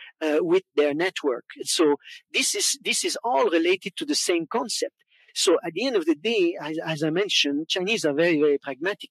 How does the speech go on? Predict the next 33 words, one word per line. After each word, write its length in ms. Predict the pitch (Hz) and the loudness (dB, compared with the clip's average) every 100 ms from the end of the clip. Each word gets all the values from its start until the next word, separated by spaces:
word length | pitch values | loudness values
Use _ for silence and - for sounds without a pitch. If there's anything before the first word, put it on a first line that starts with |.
| _ | _
people. 340 | 220 - 131 | -6 -2 -4
So 200 | 120 - | -2 0
yes, 480 | 151 170 320 147 - - - - - | 0 0 0 0 -2 -6 -14 -16 -10
there 280 | 143 190 226 | 2 2 4
is 160 | 269 175 | 2 0
a 60 | |
subculture 1300 | 156 - - 196 165 - 180 185 - - 143 123 175 - _ _ - | 0 0 0 0 0 0 2 2 4 4 4 2 -2 -8 _ _ -8
of 220 | 151 - | -8 -6
people 280 | - 185 180 | -8 0 0
who 240 | 175 170 143 165 | 0 -8 -12 -6
really 320 | 202 175 151 | -4 0 0
love 300 | 147 156 135 | 2 0 0
wine 320 | 143 147 139 131 | 0 -2 -2 -6
in 180 | 127 | -6
China. 480 | 131 226 233 139 120 135 | -4 -2 -2 -4 -6 -2
There 260 | 175 180 | 2 2
is, 420 | 190 127 - - - _ | 2 -2 -4 -6 -10 _
there 160 | 160 160 | -2 0
is 140 | 160 | -2
no 140 | 220 | -4
question 380 | 220 170 - 175 | -4 -4 -2 -2
about 300 | 147 139 123 | -4 -4 -4
it, 80 | 123 _ - - | -8 _ -20 -10
but 120 | 247 240 | -8 -6
it's 160 | - | -4
so 180 | 269 254 _ | -2 -4 _
tiny. 440 | 254 269 240 165 117 _ _ - - - | -2 -2 -2 -4 -6 _ _ -20 -20 -12
And 140 | 359 175 | -4 -2
the 40 | |
problem 360 | - 247 262 233 | 0 -2 -2 -2
with 160 | 185 | -2
these 200 | 160 208 | -4 -6
people, 520 | - 220 - 185 190 | -2 -2 2 2 0